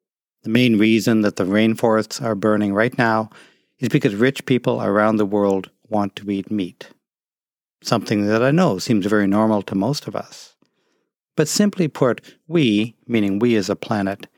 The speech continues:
cannot afford to keep eating so much meat. The hidden costs of eating meat, like our national debt,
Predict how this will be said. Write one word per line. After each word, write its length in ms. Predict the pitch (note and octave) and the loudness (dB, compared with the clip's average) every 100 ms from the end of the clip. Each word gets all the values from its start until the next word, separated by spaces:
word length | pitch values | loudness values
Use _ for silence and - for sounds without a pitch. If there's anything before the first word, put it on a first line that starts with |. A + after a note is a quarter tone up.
| _ _ - | _ _ -10
cannot 520 | - A2+ B2 B2 B2+ | -2 2 4 2 0
afford 500 | B2 - A#2 G2+ F#2+ | -4 -2 0 0 -2
to 80 | - | -6
keep 340 | - B2 A2 A#2+ | -8 -2 -2 0
eating 280 | G#2 G2+ | 0 0
so 220 | A2 - F#2 | -2 -2 -2
much 320 | G2+ - C3+ | -2 -6 -4
meat. 420 | D#3 G2 - - _ _ _ _ _ _ _ _ - | -2 -4 -10 -20 _ _ _ _ _ _ _ _ -6
The 80 | A#2 | -2
hidden 300 | A#2+ F3 E3 | 2 2 2
costs 420 | - C#3 B2+ - | 2 2 2 0
of 120 | A#2 | 0
eating 240 | A#2+ A#2 A2+ | 2 2 2
meat, 320 | A2 A2+ - _ _ _ _ - | 2 0 -4 _ _ _ _ -4
like 200 | A2 G2+ | -2 0
our 100 | G2+ | 2
national 440 | A2 G2+ - G2 | 2 0 -2 -6
debt, 440 | F#2+ C#3+ G2 - | -2 -2 -4 -12